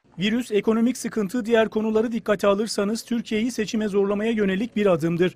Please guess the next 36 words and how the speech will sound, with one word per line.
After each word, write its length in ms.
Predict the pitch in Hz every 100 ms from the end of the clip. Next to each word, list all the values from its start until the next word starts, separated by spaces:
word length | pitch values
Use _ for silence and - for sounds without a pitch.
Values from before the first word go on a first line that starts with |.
| _
Erken 320 | 165 175 226 220
seçimi 360 | 214 208 220
zorlarlar. 580 | 208 180 180 180 180 175
O 120 | 190
konuda 320 | 208 240 170 160
biz 160 | 208
açıkça 380 | 185 175 131 262
söyledik. 460 | - 196 185 185 -
Erken 300 | 139 165 208
seçim 380 | 175 156 240 220
yok 220 | 180 -
dedik. 300 | 170 170 -
Seçim 380 | - 175 165 233
iki 220 | 202 -
bin 140 | 190 226
yirmi 220 | 175 156
üçte. 360 | 151 - 185 -
Ama 220 | 196 214 156
oraya 320 | 151 214 240
doğru 260 | 196 202
bir 120 | 220 180
zorlama. 520 | 165 165 170 175 147 _ -
Bugün 240 | 202 247
Kemal 300 | 202 190 214
Kılıçdaroğlu'nun 760 | 208 202 - 240 233 220 233 220
takip 380 | 165 151 -
ettiği 320 | 240 - 165 120
çok 280 | 233 -
yıkıcı, 360 | 180 175 156 151
üslup 380 | 160 135 254 233
bozukluğu 400 | 196 180 - 247
içindeki 400 | 208 202 185 175
muhalefetin 580 | 151 180 190 220 226 190
ana 220 | 147 208 240
kaynağı 400 | 214 185 196 214
burası. 400 | 175 - 185